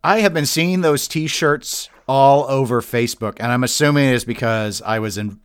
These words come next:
on that episode where you brought it up last year, and so somehow Facebook knows, 'cause it knows everything.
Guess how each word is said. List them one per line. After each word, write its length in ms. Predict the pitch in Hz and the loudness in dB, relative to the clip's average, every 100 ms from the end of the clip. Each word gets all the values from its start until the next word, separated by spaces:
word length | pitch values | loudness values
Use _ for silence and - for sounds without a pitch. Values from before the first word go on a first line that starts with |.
| _ | _
on 220 | 117 120 | -2 0
that 240 | 117 110 117 | 0 -2 -4
episode 380 | 117 107 123 104 | -4 -4 -4 -4
where 160 | 104 | -6
you 140 | 95 98 | -8 -6
brought 260 | 107 104 | -2 -2
it 80 | 98 | -4
up 180 | 104 - | -8 -10
last 540 | 139 156 160 147 - | -8 -2 0 0 -4
year, 260 | 98 87 90 110 | -10 -14 -14 -14
and 100 | 107 | -10
so 140 | 113 | -10
somehow 500 | - 147 143 113 98 | -6 -6 -4 -6 -8
Facebook 420 | - 120 - 139 | -6 -8 -6 -6
knows, 500 | 123 123 104 98 - | -2 -2 -2 -6 -10
'cause 160 | - 95 | -12 -14
it 80 | 101 | -10
knows 240 | 113 107 | -8 -6
everything. 540 | 113 107 101 82 78 | -6 -6 -10 -14 -16